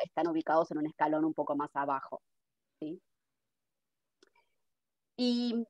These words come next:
algo que trabajamos mucho desde la investigación de Maru tiene que ver con, bueno, cuáles son esos drivers y cuáles son esas asociaciones que se hacen con respecto al mundo de las criptomonedas,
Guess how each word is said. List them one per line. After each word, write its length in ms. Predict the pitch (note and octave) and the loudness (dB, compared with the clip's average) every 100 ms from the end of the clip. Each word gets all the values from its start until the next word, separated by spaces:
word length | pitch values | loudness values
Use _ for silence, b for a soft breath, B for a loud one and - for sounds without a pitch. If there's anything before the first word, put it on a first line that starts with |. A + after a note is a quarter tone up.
| - | 2
algo 260 | C#4 D4+ | 8 8
que 220 | D4 B3+ A#3+ | 10 8 8
trabajamos 580 | G#3+ G#3+ G#3+ B3 A#3+ | 8 8 6 0 0
mucho 260 | A3 A#3+ A3+ | 0 0 2
desde 260 | A3 G3+ G3 | 2 4 6
la 100 | G3 | 4
investigación 560 | F#3 - G3 G3+ A3+ A3+ | 2 0 2 2 0 2
de 80 | |
Maru 200 | A3 A3 | 6 6
tiene 220 | A3+ G3+ G#3 | 4 0 2
que 100 | F3+ | 4
ver 200 | G3 G3 | 4 6
con, 280 | F#3+ G3 G#4+ _ - | 6 6 2 _ 0
bueno, 200 | G#3+ G3 | 4 4
cuáles 240 | - A#3+ B3 | 4 2 4
son 120 | A#3+ | 0
esos 240 | A#3+ F#3+ | 0 4
drivers 580 | F#3 - G3+ F3+ E4 - _ | 6 8 8 6 2 -4 _
y 100 | - | -8
cuáles 280 | D#3 F3 F#3 | 0 4 4
son 100 | F#3 | 4
esas 220 | F3 - D#3+ | 0 0 -6
asociaciones 800 | - - D3+ - G#3 F#3 F3+ G3 - | -8 -6 -6 0 2 4 2 -2 -8
que 100 | D#3+ | -6
se 160 | - | 0
hacen 400 | D#3+ E3 F3 F3 - _ | 0 0 0 -2 -4 _
con 140 | - - | -6 -6
respecto 360 | D#3 - E3+ | -4 -4 -2
al 60 | E3 | 0
mundo 180 | F3 F3 | 2 2
de 60 | |
las 140 | E3 - | 0 -2
criptomonedas, 760 | D#3+ - D#3+ E3+ G3+ G3 G3+ | -6 -4 0 2 6 6 4